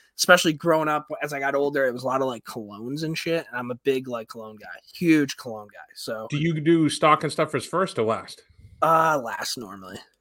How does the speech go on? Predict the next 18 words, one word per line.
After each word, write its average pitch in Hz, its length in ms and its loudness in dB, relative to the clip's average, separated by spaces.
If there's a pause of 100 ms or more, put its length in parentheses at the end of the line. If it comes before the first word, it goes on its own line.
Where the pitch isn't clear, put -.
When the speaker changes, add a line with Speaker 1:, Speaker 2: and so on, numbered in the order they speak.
(200)
Speaker 2:
Oh, 277 200 -6
Speaker 1:
Well, 226 160 10
I 262 100 12
Speaker 2:
interesting. 226 140 6
Speaker 1:
think 330 120 -4
when 330 120 0
I 165 40 2
was 147 160 -2
younger 139 340 0
first, 156 340 -2
but, 143 100 -2
like, 151 180 2
dude, 180 160 -2
honestly, 156 400 -2 (640)
like, 151 240 -2
we 165 160 4
open 170 340 2
gifts 135 540 0